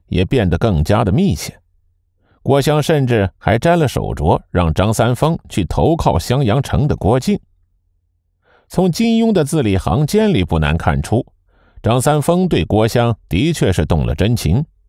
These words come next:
否则不会将郭襄送的铁罗汉贴身携带了近百年之久。而张三丰之所以没有选择击杀陈坤，就是看在郭襄和杨过的面子上。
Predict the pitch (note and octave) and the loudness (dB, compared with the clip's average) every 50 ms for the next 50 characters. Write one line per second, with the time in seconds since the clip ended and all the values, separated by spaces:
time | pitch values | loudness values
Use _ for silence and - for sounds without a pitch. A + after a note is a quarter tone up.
0 | _ _ _ _ - _ _ - - C3+ C#3+ D3+ C3+ F3+ F3+ D3+ - E3 G3 A3 | _ _ _ _ -20 _ _ -4 0 0 0 2 2 0 0 2 2 2 2 2
1 | - A3 E3+ A2+ F#2+ - A2+ A#2+ C3 A#2 C#3+ D3 D#3 D3+ - D#3 D#3+ D#3+ - - | 2 2 0 0 2 0 0 0 0 0 0 0 0 0 0 0 0 0 0 0
2 | D#3+ A#2+ G#2 G2+ - - - E2 D2 D2+ C#2 D#2+ A#2 E3 D3+ - D3+ F#2 C2 - | 0 0 0 -2 -2 -2 -2 0 0 0 2 2 2 2 0 0 0 0 -2 -4
3 | - _ _ - - A#2+ A#2+ B2 A#2+ A#2+ - B2+ C3+ B2+ - - D2 G2 A2 C#3 | -6 _ _ -6 -2 0 0 2 2 0 0 0 0 -2 0 0 0 0 2 2
4 | B2 F#2+ D2+ E2 - - D#3 C3+ F#2+ D2+ - C2+ - G1+ G1+ G1+ G#1 A#1 C#2+ D3 | 2 2 0 0 0 0 0 0 0 0 0 -2 -2 -4 -6 -8 -6 -4 -2 -2
5 | F3+ E3 - E2+ D2 - D2+ - - _ _ _ _ _ _ _ _ _ _ _ | 0 0 0 -2 -2 -2 -6 -10 -14 _ _ _ _ _ _ _ _ _ _ _
6 | _ _ _ - - - - A#2+ C#3 D3+ - G3+ G#3 G3+ - A3 G#3+ G#3 F3+ - | _ _ _ -20 -20 -2 0 0 0 2 2 0 0 2 0 0 0 0 0 0
7 | A3 G#3+ G3 - B3+ B3+ B3+ G#3 - - A#2+ G2+ F#2+ F2 G2 A2+ G#2 F#2 E2+ - | 0 0 0 0 -2 -2 -2 -2 -2 0 0 0 2 2 2 2 2 0 0 -2
8 | - A1 A1 C2 C#2+ E2 F#2+ - - A2 A2 G2 A2+ A2+ A#2 - D#2 E2 G2+ - | -4 -4 -4 -2 -2 -2 -2 0 0 0 0 2 0 0 -2 -2 -2 -2 0 0
9 | D3+ E3+ F3+ - _ _ _ - - - A#3+ G#3 D3 - - - - - G#2 D#2 | -2 -2 -2 -6 _ _ _ -6 -2 0 2 2 2 0 -2 -2 -2 -2 -2 -2
10 | - - - - - - G2+ A2 A#2+ A2+ - C3+ C#3 C#3 - - F#2+ F#2 D2 C#2+ | -2 -4 -6 -6 -4 -2 0 0 0 0 0 0 -2 0 0 -2 -2 0 0 0
11 | C2 F2+ D3 F#3 F3+ - A#3 A3+ G3 F#2 D2 A#1+ C2 D2+ D2+ B1 A1 G#1+ - - | 0 0 0 -2 -2 0 0 2 2 0 0 0 0 0 0 -2 -4 -6 -10 -12
12 | - - | -14 -16